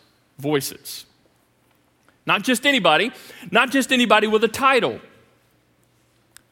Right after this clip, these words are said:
not just anybody with degrees in front of their name or behind their name, not just anybody called a pastor,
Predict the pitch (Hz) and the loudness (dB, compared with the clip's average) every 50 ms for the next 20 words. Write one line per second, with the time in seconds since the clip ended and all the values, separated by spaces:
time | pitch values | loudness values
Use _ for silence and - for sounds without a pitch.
0 | _ _ _ _ - _ - 160 185 226 247 - 269 269 - 277 277 269 240 262 | _ _ _ _ -20 _ -6 -2 0 0 0 0 -2 -2 0 0 0 2 4 4
1 | 254 262 262 220 247 247 - 185 208 175 202 247 277 294 277 247 208 170 156 - | 2 2 2 0 -2 -2 -2 -4 -4 -2 0 0 2 2 2 2 2 0 -2 -2
2 | - - - _ _ _ - 196 196 - - 262 285 302 277 254 269 269 262 254 | -6 -10 -12 _ _ _ -4 -4 -4 2 2 2 2 2 0 0 0 2 2 2
3 | 254 247 247 240 226 208 185 226 240 233 226 208 175 165 147 127 113 - - - | 2 2 2 0 0 0 0 0 0 0 0 -2 0 0 -2 -2 -4 -8 -14 -20
4 | - - 165 208 233 262 - 294 269 - - 240 247 247 196 226 220 233 254 269 | -10 -2 0 0 0 2 0 -2 -2 -2 0 0 0 2 4 4 4 4 2 0
5 | - - - - _ _ - - 180 202 220 220 - 226 254 269 277 - - 269 | -4 -8 -18 -20 _ _ -8 -2 0 0 0 0 0 2 2 2 2 2 0 0
6 | 196 131 | 0 0